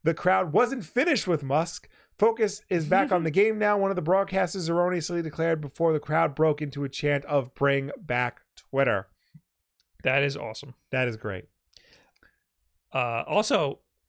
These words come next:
Speaker 2: of note, Ben Affleck and his children were there.
Speaker 1: Uh, yeah, apparently. I saw something where he said, like, he was, like, shooting out support 'cause they nerfed one of the characters.
Speaker 2: He was?
Speaker 1: Yeah.
Speaker 2: Oh my God. So, so, so, so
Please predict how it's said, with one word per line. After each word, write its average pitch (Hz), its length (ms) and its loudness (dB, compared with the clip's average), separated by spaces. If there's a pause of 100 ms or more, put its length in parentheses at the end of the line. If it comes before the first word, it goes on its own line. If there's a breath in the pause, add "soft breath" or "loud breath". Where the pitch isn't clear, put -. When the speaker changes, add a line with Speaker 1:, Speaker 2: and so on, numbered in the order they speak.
(160)
Speaker 2:
of 135 220 0
note, 117 360 -4 (380)
Ben 175 340 0
Affleck 196 480 0
and 170 140 0
his 175 200 0
children 139 480 -4
were 107 120 -6
there. - 220 -10 (260)
Speaker 1:
Uh, 156 160 0
yeah, 214 300 2
apparently. 156 600 -2 (220)
I 160 60 2
saw 233 200 4
something 220 320 0
where 202 120 4
he 185 60 2
said, 190 260 0
like, 180 400 0 (100)
he 156 140 -2
was, 165 180 0
like, 160 260 0
shooting 180 320 -6
out 175 180 -2
support 160 340 -2
'cause 139 100 -10
they 147 120 0
nerfed 143 360 0
one 180 140 -6
of 180 60 -10
the 175 60 -10
characters. 185 680 -2 (760)
Speaker 2:
He 196 300 0
was? 403 360 2
Speaker 1:
Yeah. 135 380 0 (440)
Speaker 2:
Oh 143 100 -4
my 151 120 -8
God. 131 240 -8 (600)
So, 196 160 0
so, 233 160 0
so, 214 340 4
so 170 440 2